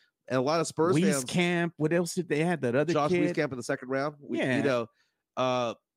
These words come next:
Speaker 1: wh-, I mean, Spurs fans are wanting to, to, to, to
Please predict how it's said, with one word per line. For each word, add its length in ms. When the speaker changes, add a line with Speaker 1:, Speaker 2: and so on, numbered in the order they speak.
Speaker 1:
wh-, 300
I 80
mean, 240
Spurs 420
fans 300
are 80
wanting 320
to, 120
to, 200
to, 320
to 360